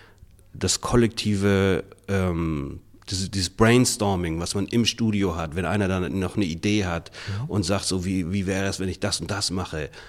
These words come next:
Speaker 1: „Ja, geil, aber mach dann das und das noch dazu, dadurch entsteht noch mehr.“
Speaker 2: Mhm.
Speaker 1: Man ist im Studio und, äh, man kreiert zusammen etwas.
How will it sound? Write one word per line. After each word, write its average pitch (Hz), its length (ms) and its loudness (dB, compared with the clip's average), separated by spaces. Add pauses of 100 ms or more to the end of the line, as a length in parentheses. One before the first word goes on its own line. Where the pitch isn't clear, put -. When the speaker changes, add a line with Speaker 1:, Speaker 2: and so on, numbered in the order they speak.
(180)
Speaker 1:
„Ja, 113 240 -4
geil, 113 240 -2
aber 95 180 -6
mach 101 180 -6
dann 107 280 -6
das 98 200 -8
und 95 140 -10
das 117 160 -6
noch 101 160 -6
dazu, 92 420 -8
dadurch 95 360 -8
entsteht 98 460 -6
noch 95 200 -10
mehr.“ 87 400 -6 (220)
Speaker 2:
Mhm. 92 60 -8
Speaker 1:
Man 78 100 -4
ist - 120 -6
im 98 100 -4
Studio 104 580 0
und, 95 520 -6
äh, 95 200 -6
man 90 260 -6
kreiert 101 300 -6
zusammen 101 520 -4
etwas. - 580 -12